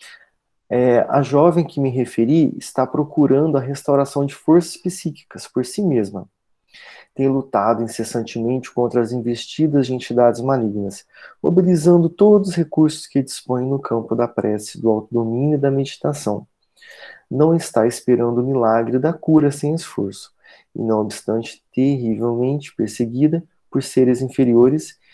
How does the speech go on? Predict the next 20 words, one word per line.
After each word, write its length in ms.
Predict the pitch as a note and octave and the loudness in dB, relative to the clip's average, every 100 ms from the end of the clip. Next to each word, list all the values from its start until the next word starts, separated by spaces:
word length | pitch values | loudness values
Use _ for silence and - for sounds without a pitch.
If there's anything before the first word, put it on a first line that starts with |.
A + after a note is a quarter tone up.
| _ _ - | _ _ -6
vem 140 | C#3 | -2
aproveitando 760 | D#3 D#3+ D#3+ D3+ C#3+ C3+ C#3+ C#3 | 0 0 0 0 0 0 0 0
toda 240 | B2+ C3 C3 | -2 -2 -2
espécie 580 | B2 - B2+ B2 - | -6 -4 -2 -2 -4
de 100 | - | -6
ajuda 540 | C3 B2 A2 A2 A#2 A#2 _ _ _ _ | -4 -4 -4 -4 -4 -6 _ _ _ _
que 100 | - | -6
os 120 | A#2 | -2
amigos 480 | A#2 A#2+ C3 C#3 C3 | 0 0 0 0 0
de 100 | B2 | -2
nosso 340 | A#2+ A#2 - - | -4 -6 -8 -4
plano 280 | A#2 A#2 | -2 -2
projetam 680 | A2+ - B2+ A2 G#2+ A2 A2+ - _ _ _ _ | -2 0 0 0 -2 -4 -10 -14 _ _ _ _
em 100 | - | -6
seu 220 | B2 - A#2+ | -6 -4 -6
círculo 720 | - - C#3+ D#3 D#3 D3 C#3+ | -6 -4 0 0 0 -2 -2
pessoal. 800 | C#3+ C3 - - B2+ G#2 G2+ G2 _ _ _ _ _ - - - _ _ - | -2 -4 -4 0 2 2 -2 -6 _ _ _ _ _ -20 -20 -20 _ _ -4
Ela, 380 | A#2+ A#2+ B2+ | 0 4 2
com 260 | B2 - C3 | 0 -4 -6
certeza, 760 | - C#3 C3 A#2+ A#2+ A#2 A2+ | -2 -2 0 2 2 2 -2